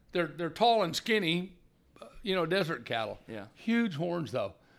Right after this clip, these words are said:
Speaker 1: But that steer turned his head in, and he had a nose ring, and he was tame. And this guy, they rode him, they saddle rode him and everything. So this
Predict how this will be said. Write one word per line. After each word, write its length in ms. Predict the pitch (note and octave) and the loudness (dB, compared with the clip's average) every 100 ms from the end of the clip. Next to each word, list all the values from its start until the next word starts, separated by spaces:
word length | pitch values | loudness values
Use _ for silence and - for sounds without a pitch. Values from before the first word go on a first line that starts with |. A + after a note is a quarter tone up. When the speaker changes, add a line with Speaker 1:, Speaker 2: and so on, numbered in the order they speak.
| _ | _
Speaker 1:
But 120 | - B2+ | -6 0
that 240 | F#3+ G#3 | 0 0
steer 260 | - G3+ F3 | -2 -2 -2
turned 280 | - F3+ F3 | -2 -4 -2
his 160 | E3 | -2
head 200 | C3+ F3 | 0 0
in, 240 | D#3+ C#3+ D3+ - _ _ _ _ _ - | 0 -4 -8 -12 _ _ _ _ _ -4
and 120 | D#3 | 2
he 60 | F#3 | 4
had 160 | F#3+ | 4
a 60 | D#3 | 2
nose 340 | D3+ E3+ E3+ G#2+ | 2 2 2 0
ring, 300 | B2 B2+ C3+ | -2 -4 -6
and 100 | B2+ | 0
he 100 | E3+ | 2
was 180 | E3+ B2+ | 2 0
tame. 420 | E3+ D#3 B2 C3+ | 2 2 2 -2
And 120 | C3+ C3+ | -4 -4
this 120 | B2 | -4
guy, 320 | - D3 C#3 C3 | 0 2 2 2
they 140 | C#3+ E3 | 4 6
rode 240 | E3 D#3+ | 8 8
him, 180 | D3+ D3 - | 6 2 0
they 200 | D3 C#3+ | 0 0
saddle 360 | - D3+ D3 | 2 4 4
rode 220 | C#3+ C#3+ C#3 | 4 2 2
him 100 | C3 | 0
and 80 | |
everything. 420 | C3+ C3 A#2+ B2 B2 | -2 -2 -4 -4 -2
So 120 | C3 | -2
this 260 | B2 A#2 | -2 -4